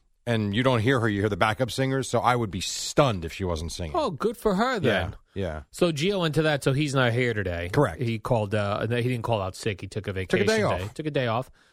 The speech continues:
Speaker 2: So you'll be hosting with, uh, Boomer Esiason.
Speaker 1: This is right.
Speaker 2: Boomer Esiason. Uh, CeeLo will be doing your job.
Speaker 1: Yes.
Speaker 2: But he's not here yet.
Speaker 1: No, he'll be here.
Speaker 2: He's normally here at, like, four. When I get here at four fifteen, he's here.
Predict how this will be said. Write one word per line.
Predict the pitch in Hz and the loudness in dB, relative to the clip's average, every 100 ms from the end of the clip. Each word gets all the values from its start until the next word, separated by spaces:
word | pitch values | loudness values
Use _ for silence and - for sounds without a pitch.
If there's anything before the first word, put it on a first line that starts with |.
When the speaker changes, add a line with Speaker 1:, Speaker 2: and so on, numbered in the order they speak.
| _ | _
Speaker 2:
So | - | 0
you'll | 139 139 | 2 2
be | 139 | 2
hosting | 127 127 - 120 | 2 0 0 0
with, | 117 113 - | 2 2 2
uh, | 110 104 101 | 2 0 -2
Boomer | 95 110 101 123 117 107 | -2 -6 0 0 2 0
Esiason. | - 104 98 - 135 143 120 | -2 -2 -4 -4 -6 -2 0
Speaker 1:
This | 107 | 0
is | 104 | 0
right. | 95 87 107 - _ _ | 0 0 -2 -8 _ _
Speaker 2:
Boomer | 285 254 | 2 4
Esiason. | - 262 277 - 294 - _ - 127 - | 2 2 0 -4 -8 -10 _ -18 -18 -2
Uh, | 156 151 | 0 2
CeeLo | 143 - 208 220 165 147 | 0 -2 -2 0 0 0
will | 139 135 127 | -2 -2 -2
be | 127 123 117 117 110 117 - 123 | -2 -2 -2 -4 -6 -8 -10 -4
doing | 139 123 113 | -2 -2 -2
your | 156 | -4
job. | 135 113 90 110 151 | -2 -2 0 -4 -6
Speaker 1:
Yes. | 120 113 76 - - _ | -2 -2 -2 -12 -16 _
Speaker 2:
But | - 131 123 | -2 0 0
he's | 113 131 131 | -2 -4 2
not | 139 110 | 2 2
here | 185 160 | 0 0
yet. | 98 87 - _ | -4 -8 -14 _
Speaker 1:
No, | 143 127 | 0 2
he'll | 95 135 | 2 2
be | 143 147 | 2 0
here. | 98 110 - | 0 -2 -4
Speaker 2:
He's | 214 254 | -2 -2
normally | 269 254 | -2 0
here | 214 233 | 0 0
at, | 202 | 0
like, | 170 - | -2 -8
four. | - _ 208 208 202 175 | -20 _ 0 2 0 0
When | 165 160 | 2 2
I | 196 | 0
get | 196 | 0
here | 151 139 | 0 0
at | 123 | 0
four | 160 139 | 0 0
fifteen, | 123 - 180 165 | -2 -2 -2 -2
he's | 101 | -4
here. | - - | -4 -6